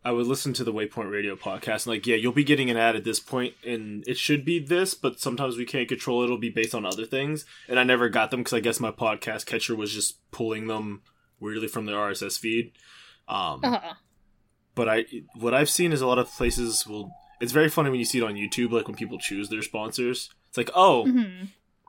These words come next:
Speaker 1: I see what audi-, what your primary audience is based on the ads that you're pulling." Like, "Ah, it's Manscaped.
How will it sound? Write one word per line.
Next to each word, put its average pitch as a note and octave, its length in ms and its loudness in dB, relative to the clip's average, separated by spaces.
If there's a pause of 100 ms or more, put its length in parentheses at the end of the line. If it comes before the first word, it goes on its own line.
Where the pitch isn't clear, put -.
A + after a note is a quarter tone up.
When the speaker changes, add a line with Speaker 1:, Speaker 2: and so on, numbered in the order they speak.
(160)
Speaker 1:
I C#3+ 80 4
see D3+ 280 6
what C3+ 180 4
audi-, B2+ 380 4
what A#2+ 220 -2
your B2+ 100 4
primary A2 720 2
audience G2+ 500 -2
is G2+ 220 -4
based G#2 260 -4
on G#2+ 180 0
the G#2+ 160 -6
ads G#2 280 0
that G#2+ 160 -10
you're G#2 100 -8
pulling." G2+ 400 -4
Like, G#2 420 -4 (920)
"Ah, F3 220 8
it's - 120 -4
Manscaped. D3 680 0